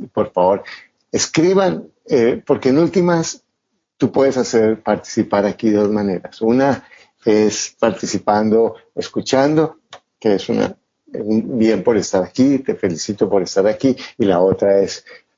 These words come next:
haciendo las preguntas, involucrándote, porque así vas a tener mucho más sentido del proceso que vamos a hacer ahora, que va a ser, mm, muy, muy revelador para algunos de ustedes. Al final de esto hacemos una, una,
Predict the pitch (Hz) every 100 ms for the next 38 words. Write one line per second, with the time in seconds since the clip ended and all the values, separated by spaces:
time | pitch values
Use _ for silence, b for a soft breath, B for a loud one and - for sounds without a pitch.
0 | _ _ 98 - - 110 113 113 107 -
1 | - 90 120 117 104 127 110 110 98 -
2 | - 101 98 92 87 127 117 113 113 -
3 | 98 95 - 92 - 104 92 110 95 92
4 | 110 139 160 165 170 151 147 139 - -
5 | B - 117 101 - 113 110 107 - 95
6 | - 107 - 110 - 104 90 90 90 95
7 | 90 98 104 90 B B B B - 107
8 | 90 - 95 92 110 101 95 - _ _
9 | _ - 110 98 95 101 107 110 127 120
10 | 107 107 87 87 90 85 80 80 - 90
11 | 87 82 - - - - B B B -
12 | 92 - 107 135 160 143 156 - 160 139
13 | 117 110 113 - 120 110 117 113 104